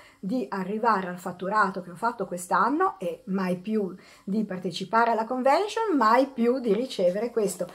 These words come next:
meraviglioso tablet che ancora un po' mi fa rimanere secca.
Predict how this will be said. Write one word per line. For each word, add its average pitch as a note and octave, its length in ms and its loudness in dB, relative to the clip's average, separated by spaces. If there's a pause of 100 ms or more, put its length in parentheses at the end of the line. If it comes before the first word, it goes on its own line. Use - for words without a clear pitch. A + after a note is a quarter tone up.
(200)
meraviglioso D#4+ 680 6
tablet A3 760 2
che - 400 6
ancora B3+ 460 4
un G3 140 -2
po' F#3 320 0
mi B3+ 140 0
fa F3+ 320 0
rimanere F#3+ 840 -4 (100)
secca. - 540 -6